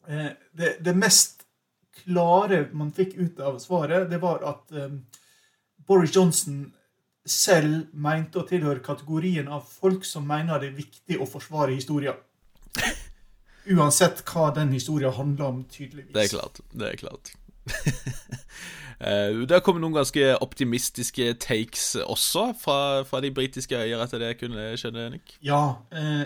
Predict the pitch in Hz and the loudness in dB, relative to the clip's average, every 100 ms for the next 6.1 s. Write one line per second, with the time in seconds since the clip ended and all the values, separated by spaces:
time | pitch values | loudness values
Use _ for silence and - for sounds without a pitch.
0 | - 220 190 147 139 139 160 143 139 143 | -4 0 2 2 0 0 -2 -2 -4 -4
1 | 143 151 147 - - - 135 135 135 135 | -4 -6 -8 -12 -16 -6 -4 -4 -6 -6
2 | 143 - 120 - 165 160 139 - 147 131 | -6 -6 -2 0 2 2 0 -2 -4 0
3 | 156 131 131 123 - _ _ _ _ _ | 0 0 -2 -4 -10 _ _ _ _ _
4 | 147 143 139 - 135 127 - 147 135 139 | 0 0 0 -6 -12 -8 -4 -4 -2 -2
5 | 135 131 147 139 143 156 160 135 131 143 | -2 -4 -8 -8 -4 0 0 -2 -12 -14
6 | 143 | -16